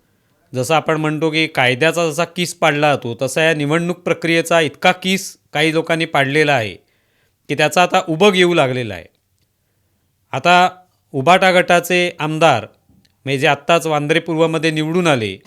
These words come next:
वरुण सरदेसाई, त्यांनीसुद्धा एक नवीन, एक काहीतरी चिंतन केलं या सगळ्या याच्यावर, अभ्यास केला आणि त्याच्यातून एक नवीन शंका त्यांच्या मनामध्ये निर्माण झाली,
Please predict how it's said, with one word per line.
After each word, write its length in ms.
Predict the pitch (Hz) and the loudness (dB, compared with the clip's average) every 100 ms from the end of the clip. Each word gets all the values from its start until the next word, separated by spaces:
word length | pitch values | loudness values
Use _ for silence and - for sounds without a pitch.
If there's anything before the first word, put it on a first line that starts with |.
| _ _ _ | _ _ _
वरुण 280 | 127 147 190 | -4 -2 -2
सरदेसाई, 640 | 175 175 160 147 143 107 92 _ _ _ _ _ | 0 0 2 -2 -4 -6 -10 _ _ _ _ _
त्यांनीसुद्धा 540 | 147 160 196 202 202 | -2 2 0 0 4
एक 280 | 196 190 - _ | 4 4 -2 _
नवीन, 440 | 139 160 196 190 185 _ - _ _ _ | -4 2 2 2 -4 _ -20 _ _ _
एक 200 | 160 156 | -8 0
काहीतरी 220 | 175 165 | 0 0
चिंतन 480 | 175 185 170 165 202 | -2 -2 0 2 0
केलं 240 | 190 180 165 | 2 4 4
या 140 | 156 | 4
सगळ्या 280 | 156 156 156 | 2 0 0
याच्यावर, 380 | 147 151 139 127 | 2 0 0 -2
अभ्यास 380 | 113 147 170 | 0 0 0
केला 340 | - 151 117 90 _ _ _ _ _ | -2 -2 -2 -6 _ _ _ _ _
आणि 140 | 139 | -4
त्याच्यातून 420 | 151 - 185 180 | -4 0 0 0
एक 100 | 185 185 | -2 0
नवीन 380 | 165 202 214 208 _ - | 2 2 0 -4 _ -4
शंका 420 | 170 160 147 196 | -2 0 0 2
त्यांच्या 300 | 180 170 180 | 2 2 0
मनामध्ये 360 | 175 170 170 | 2 0 0
निर्माण 360 | 165 160 160 160 | 0 0 0 0
झाली, 300 | 147 120 107 | 0 -2 -8